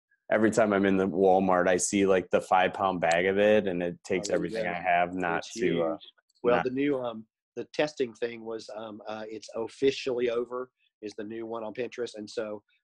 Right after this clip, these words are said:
Speaker 2: our P T A did that. So we had, um, we had, um, fish all over the place. With
Speaker 1: Mm.
Speaker 2: a, it's, it's officially over with a little single one. So I went and took 'em off everybody's door and said, "I'll trade you chocolate. Come switch 'em out for me." So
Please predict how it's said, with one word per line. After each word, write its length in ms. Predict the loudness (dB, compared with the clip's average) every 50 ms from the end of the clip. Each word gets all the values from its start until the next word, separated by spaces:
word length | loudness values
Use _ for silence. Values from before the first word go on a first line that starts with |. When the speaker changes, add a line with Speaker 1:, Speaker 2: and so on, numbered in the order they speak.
| _ -8
Speaker 2:
our 120 | -8 -8 -6
P 140 | -8 -10
T 160 | -10 -6 -6 -6
A 80 | -4 -4
did 160 | -6 -8 -8
that. 140 | -8 -8 -8
So 140 | -8 -8
we 140 | -6 -6 -6
had, 180 | -6 -8 -8 -10 _ -14 -12
um, 240 | -12 -10 -12 -12 -12
we 100 | -10 -8 -8
had, 160 | -8 -8 -10 _ -12
um, 160 | -10 -10 -8 -6
fish 220 | -6 -4 -4 -4
all 260 | -2 -2 0 0 0
over 140 | -2 -2 -4
the 80 | -4 -2
place. 440 | 0 0 0 -2 -4 -10 -14 -18 _ _ _ _ _ _ -8
With 220 | -4 -2 0 0 0
Speaker 1:
Mm. 60 | 0
Speaker 2:
a, 180 | -2 -4 -6 -8
it's, 180 | -8 -10 -8 -6
it's 220 | -4 -4 -4 -4 -4
officially 560 | -6 -4 0 2 2 2 2 0 -4 -4 -2
over 300 | -2 -2 -4 -4 -4 -4
with 180 | -4 -4 -6 -6
a 60 | -8
little 180 | -10 -10 -10 -10
single 280 | -10 -10 -8 -8 -8
one. 100 | -8 -8
So 120 | -6 -6 -6
I 60 | -6
went 180 | -6 -8 -10 -12
and 80 | -12
took 160 | -10 -10 -8
'em 80 | -8 -8
off 80 | -10 -10
everybody's 340 | -12 -12 -12 -12 -12 -10 -10
door 220 | -10 -10 -10 -10
and 100 | -12 -12
said, 180 | -10 -8 -8 -8 _ _ _ _ _ _ _ -10
"I'll 80 | -10 -6
trade 240 | -4 -2 -2 -2 -4
you 60 | -4 -4
chocolate. 380 | -2 -2 -2 -2 -6 -8 -10 -10
Come 100 | -10 -12 -10
switch 280 | -8 -8 -8 -8 -6
'em 80 | -6 -4
out 160 | -4 -4 -6 -6
for 140 | -8 -8
me." 160 | -8 -8 -10 -10
So 280 | -10 -10 -12 -12 -12